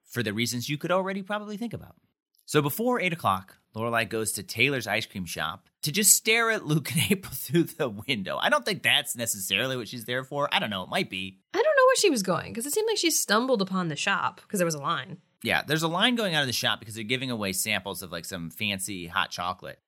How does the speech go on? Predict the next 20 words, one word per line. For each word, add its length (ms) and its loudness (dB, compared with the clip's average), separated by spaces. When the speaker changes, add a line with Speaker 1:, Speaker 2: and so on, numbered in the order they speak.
Speaker 1:
The 240 2
line 460 4
thing 200 2
is 120 -2
weird, 320 2
though, 160 0
because 340 -6
there's, 160 -2
like, 240 0
no 360 6
reason 320 2
this 140 -2
line 160 2
shouldn't 240 -2
be 100 -6
just 220 -2
moving. 720 -4
Speaker 2:
<laughs> 40 -6
I 140 6
know. 220 0